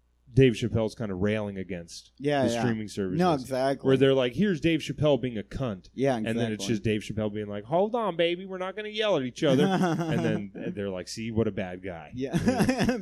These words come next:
Speaker 2: <laughs> He's just playing the bongos. <laughs>
Speaker 1: Yeah.
Speaker 2: Like, um.
Speaker 1: Yeah. Wasn't, uh, Daily Mail where Piers Morgan used to work?
Speaker 2: Did
Speaker 1: When
Speaker 2: he?
Speaker 1: Yeah, when he hacked that chick, when he hacked that dead dude's cell phone.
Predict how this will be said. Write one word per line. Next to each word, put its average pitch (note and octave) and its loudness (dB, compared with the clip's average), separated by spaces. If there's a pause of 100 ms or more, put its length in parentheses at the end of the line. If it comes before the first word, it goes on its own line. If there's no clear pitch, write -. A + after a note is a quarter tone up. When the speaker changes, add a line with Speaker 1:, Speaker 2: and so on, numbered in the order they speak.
Speaker 2:
<laughs> - -20
He's F3 -4
just D#3+ -4
playing D3+ 0
the C#3 0
bongos. C3 2
<laughs> - -6
Speaker 1:
Yeah. C4 8
Speaker 2:
Like, F#3+ 2
um. E3 -4
Speaker 1:
Yeah. A2 -8 (640)
Wasn't, A3+ 10
uh, G3+ 4
Daily D#3+ 2
Mail C#3 -2
where B2 0 (220)
Piers C3+ -8
Morgan B2+ -8
used D#3 -14
to D#3+ -10
work? E3+ -10 (260)
Speaker 2:
Did C3+ 0
Speaker 1:
When G#4+ 4
Speaker 2:
he? B4 0
Speaker 1:
Yeah, C#3 2
when B2+ -2
he A#2 -2
hacked A2+ -10
that A#2+ -2
chick, A#2 -4 (260)
when A2+ -14
he G#2+ -16
hacked A2 -10
that F#2+ -6
dead G2+ -6
dude's G#2+ -6
cell G2+ -6
phone. C#3+ -10